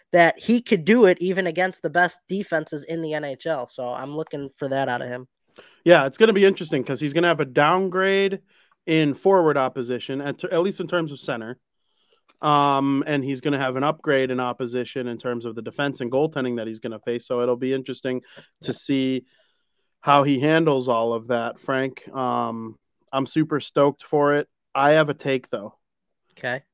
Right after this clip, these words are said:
Speaker 2: I think this is, you're gonna think I'm crazy. And I'm, I do mean this. I'm not just saying it to spew a take that I'll get reaction. I think the Hawks started Peter Mrazek. I think there is some,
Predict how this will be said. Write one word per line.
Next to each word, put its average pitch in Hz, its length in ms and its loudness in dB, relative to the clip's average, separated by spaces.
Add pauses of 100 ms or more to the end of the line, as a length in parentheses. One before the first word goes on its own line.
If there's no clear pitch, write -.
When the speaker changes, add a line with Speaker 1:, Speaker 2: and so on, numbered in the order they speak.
(160)
Speaker 2:
I 147 320 4
think 165 540 -2 (180)
this 147 180 -12
is, 147 140 -14 (100)
you're 143 140 -8
gonna 175 140 -4
think 127 160 -10
I'm 113 120 -10
crazy. 107 560 -14 (380)
And 147 100 2
I'm, 190 220 6
I 170 140 8
do 190 180 4
mean 170 280 4
this. 110 160 -4
I'm 120 60 -4
not 151 200 0
just 139 180 -10
saying 143 200 2
it 135 100 -6
to 123 80 -8
spew 131 300 -6
a 120 40 -6
take 131 300 -8
that 123 140 -4
I'll 117 100 -6
get 123 160 -6
reaction. 120 600 -10 (920)
I 170 200 8
think 262 220 4
the 143 100 2
Hawks 143 320 4
started 123 500 0
Peter 135 300 -2
Mrazek. 120 580 -2
I 127 80 -2
think 185 180 -4
there 131 160 0
is 147 240 0
some, 143 600 0